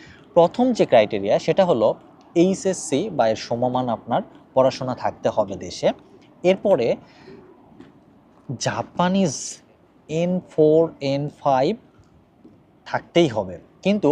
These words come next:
আপনার যদি এন থ্রি থাকে বা এন টু থাকে সেক্ষেত্রে আপনি অবশ্যই অগ্রাধিকার পাবেন।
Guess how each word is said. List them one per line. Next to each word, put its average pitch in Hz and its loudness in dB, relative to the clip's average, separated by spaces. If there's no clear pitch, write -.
আপনার 127 -4
যদি 127 -2
এন 202 2
থ্রি 220 2
থাকে 110 0
বা 127 -2
এন 202 4
টু 233 2
থাকে 123 -2
সেক্ষেত্রে 190 0
আপনি 156 -4
অবশ্যই 131 -2
অগ্রাধিকার 127 0
পাবেন। 92 -10